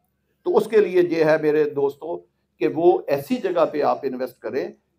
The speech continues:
ये जो कॉलोनी बनाना होता है, ये एक बहुत बड़ी science, ये भी एक engineering है। ये नॉन टेक्निकल लोगों का काम नहीं है कि जिन्होंने कभी जिंदगी में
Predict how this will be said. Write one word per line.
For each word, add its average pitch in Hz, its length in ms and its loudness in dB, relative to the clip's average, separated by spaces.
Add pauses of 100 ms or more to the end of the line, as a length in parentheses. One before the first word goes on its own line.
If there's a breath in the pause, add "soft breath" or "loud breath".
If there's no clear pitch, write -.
ये 156 180 -4
जो 165 160 -4
कॉलोनी 160 460 -4
बनाना 131 400 -4
होता 170 320 -4
है, 214 420 -2
ये 214 80 -8 (220)
एक 233 640 -6
बहुत 190 340 2
बड़ी 240 280 0
science, 220 680 -2 (500)
ये 302 180 2
भी 359 180 6
एक 269 200 4
engineering 170 580 0
है। - 120 -18 (720)
ये 254 120 6
नॉन 202 400 6
टेक्निकल 240 500 4
लोगों 190 280 0
का 185 140 2
काम 170 280 -2
नहीं 247 220 0
है 156 100 0 (540)
कि 185 80 4
जिन्होंने 190 380 0
कभी 190 260 0
जिंदगी 175 440 -2
में 180 280 -2